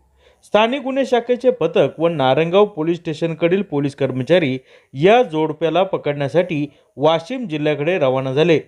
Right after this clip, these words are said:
दरम्यान हे जोडपे अहमदनगर एसटी स्टँड परिसरामध्ये थांबल्याची माहिती पोलीस पथकाला मिळाल्यामुळे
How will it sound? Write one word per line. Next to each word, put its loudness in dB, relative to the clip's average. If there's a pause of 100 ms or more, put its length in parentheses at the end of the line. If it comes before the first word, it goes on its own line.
(400)
दरम्यान 2
हे 2
जोडपे -2 (320)
अहमदनगर 2
एसटी -6
स्टँड -4
परिसरामध्ये -2
थांबल्याची 0
माहिती 0 (320)
पोलीस 2
पथकाला 0
मिळाल्यामुळे 0